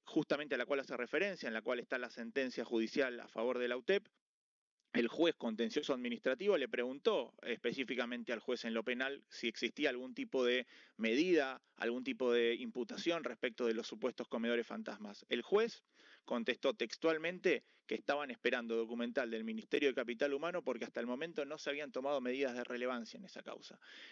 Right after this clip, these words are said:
Es decir, lo que se hace es, se denuncian cosas que nadie sabe qué son,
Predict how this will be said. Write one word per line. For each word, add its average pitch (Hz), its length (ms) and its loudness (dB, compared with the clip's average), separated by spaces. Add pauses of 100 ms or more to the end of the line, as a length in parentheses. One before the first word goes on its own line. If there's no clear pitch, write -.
(140)
Es 170 140 2
decir, 208 380 0 (380)
lo 143 120 4
que 143 140 2
se 185 160 4
hace 190 240 -2
es, - 160 -6
se - 180 2
denuncian 165 520 2
cosas 165 360 -2
que 117 140 -4
nadie 147 300 -4
sabe 131 260 -2
qué - 100 -6
son, 196 340 2